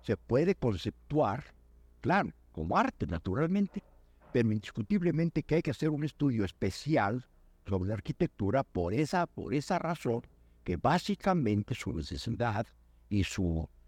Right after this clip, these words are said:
y su, y su, su precio de, de valor, de uso y de valor de cambio en mercado entran mucho más dentro de la común denominación de la mercancía en general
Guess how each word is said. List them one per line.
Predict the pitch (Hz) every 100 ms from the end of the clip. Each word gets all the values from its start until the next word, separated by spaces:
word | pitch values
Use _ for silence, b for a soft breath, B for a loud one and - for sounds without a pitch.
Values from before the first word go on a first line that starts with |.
| -
y | 92
su, | 85 95 90 87 80 87
y | 85
su, | - 90 80 73 117 - - - - -
su | - - 92
precio | - 175 170 127 82 - - -
de, | 90 98 82 80 - -
de | 95
valor, | 92 92 123 160 147 - - - -
de | 90
uso | 123 170 - - - - - - -
y | 104 95
de | 92
valor | 85 143 175
de | 127
cambio | 127 117 104 139 151 - - -
en | 117
mercado | 156 - 101 156 143 - - -
entran | 156 196 180 190 190
mucho | 143 117 - 98
más | 113 156 160 -
dentro | 104 90 - 87 85
de | 87 82 85
la | 80 76 73 71
común | - 85 85 143 220 208
denominación | 185 180 151 147 127 - 135 135 123
de | 104
la | 101
mercancía | 110 - 104 98 - 196
en | 170
general | - 165 147 110 131